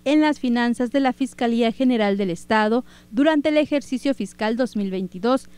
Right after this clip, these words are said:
bajo la gestión de Sandra Luz Baldovino Salmerón, quien fue destituida por la gobernadora Evelyn Salgado Pineda. De acuerdo con una versión de la A C, se encontraron anomalías por un monto superior a los setecientos millones de pesos,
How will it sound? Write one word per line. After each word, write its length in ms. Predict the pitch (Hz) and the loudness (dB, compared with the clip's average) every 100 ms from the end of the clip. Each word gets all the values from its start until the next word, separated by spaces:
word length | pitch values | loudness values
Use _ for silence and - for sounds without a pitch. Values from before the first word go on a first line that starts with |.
| - - | -14 -4
bajo 280 | 233 269 | -2 2
la 140 | 277 269 | 0 0
gestión 580 | 294 - - 226 247 233 | -2 -6 -4 -2 0 -2
de 140 | 196 | -6
Sandra 400 | 196 220 226 196 | -4 -2 -2 -2
Luz 180 | 214 233 | -2 0
Baldovino 520 | 233 214 185 208 214 | 0 -2 -2 -2 -2
Salmerón, 580 | 208 208 214 254 294 302 - - - | -2 -2 0 2 2 2 -2 -16 -2
quien 220 | 196 190 | -2 0
fue 220 | 220 220 | 0 0
destituida 680 | 202 - 254 262 240 226 233 | 0 -2 -4 0 0 2 0
por 220 | - 277 | 0 0
la 100 | 277 | 2
gobernadora 720 | 277 262 269 269 220 214 226 - | 2 0 2 0 2 2 0 -2
Evelyn 360 | 208 208 214 | -2 -2 -2
Salgado 400 | 214 202 196 190 | -2 -2 -2 -2
Pineda. 480 | 190 226 269 269 202 - - - - | -2 0 2 2 0 -6 -20 -20 -8
De 100 | 190 | -6
acuerdo 460 | 190 226 220 226 | -2 0 0 0
con 160 | 247 214 | 0 0
una 160 | 214 196 | 0 -2
versión 420 | 190 - 220 220 | -4 -2 -2 0
de 120 | 220 | 0
la 120 | 202 | 0
A 220 | 208 220 220 | 0 0 0
C, 260 | - 277 - - - | -2 -2 -4 -20 -10
se 120 | - | -2
encontraron 640 | 349 381 359 294 277 302 269 | 0 2 0 2 2 2 0
anomalías 760 | 220 220 277 294 240 240 240 - | 0 2 2 2 2 2 0 -2
por 180 | 208 196 | -2 0
un 120 | 196 | 0
monto 380 | 202 202 196 190 | 0 0 -2 -4
superior 560 | 233 247 220 202 208 - | -4 -2 0 2 0 0
a 100 | 269 | 2
los 140 | 262 | 2
setecientos 640 | 277 262 247 226 202 247 269 | 0 -2 -2 -2 -2 -2 -2
millones 340 | 240 202 190 | -2 -2 -4
de 100 | 175 | -6
pesos, 480 | - 220 214 247 | -4 -2 -2 -4